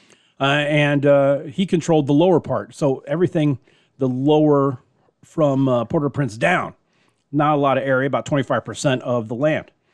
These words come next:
And so now you have, in this case, French troops versus French troops with militia on each side, well, white and black. Now the next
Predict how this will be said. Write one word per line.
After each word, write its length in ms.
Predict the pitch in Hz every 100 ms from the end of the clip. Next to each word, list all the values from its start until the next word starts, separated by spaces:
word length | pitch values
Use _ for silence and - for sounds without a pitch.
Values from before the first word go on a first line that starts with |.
| _ _ _ _ _
And 140 | 143 131
so 120 | 151
now 180 | 143 175
you 160 | 165
have, 320 | 147 139 127 - _ _ _ _ _ _ _ _ _ _ -
in 100 | 135
this 180 | 190 -
case, 480 | 170 151 147 - - _
French 560 | _ - 160 185 -
troops 320 | - 175 165 -
versus 340 | 160 123 120
French 340 | - 196 175
troops 540 | - 156 143 - - - _ _ _ _ _ _ _
with 160 | 143 135
militia 460 | 143 147 160 170
on 180 | 131 131
each 240 | 160 131 -
side, 440 | 190 147 95 95 _ _ _ _ _ _
well, 280 | 156 151 147
white 240 | 147 135
and 200 | 147 147
black. 420 | 131 156 - - _ _ _ _ _ _ _ _ _ _ _ _ _ _ _ _ _ _ _ _ _ _ -
Now 160 | 147
the 100 | 147
next 500 | 151 196 233 - -